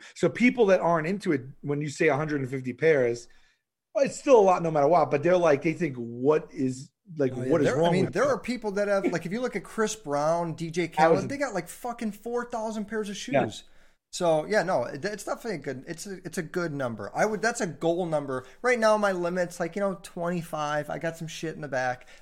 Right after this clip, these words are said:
Speaker 2: but,
Speaker 1: Yeah.
Speaker 2: yeah, it is smart. And at the end of the day, I, I always would tell people that, like, I'm basically a day trader. I mean, especially two years ago when
Speaker 1: Sure.
Speaker 2: sneakers was really a thing.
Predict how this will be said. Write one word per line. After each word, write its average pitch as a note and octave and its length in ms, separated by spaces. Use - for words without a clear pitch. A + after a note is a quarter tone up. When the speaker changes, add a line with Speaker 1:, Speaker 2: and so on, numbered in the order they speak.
Speaker 2:
but, C#3 340
Speaker 1:
Yeah. C#3 200
Speaker 2:
yeah, D#3+ 180
it F#3 80
is G3+ 120
smart. D#3+ 360
And A#3 280
at F#3 180
the G3+ 100
end C#4 100
of A3+ 80
the F#3+ 80
day, G3 440
I, A#3+ 380
I A3 180
always A3 240
would F3 140
tell A3 160
people F#3+ 300
that, E3 260
like, - 320
I'm F3 200
basically F#3+ 580
a D3 60
day F3+ 260
trader. A#2+ 600
I D3 80
mean, D#3 240
especially F3 460
two - 180
years D3+ 300
ago C3+ 180
when D3 140
Speaker 1:
Sure. B2 60
Speaker 2:
sneakers D3+ 460
was A2+ 160
really E3+ 220
a C3 40
thing. C3 280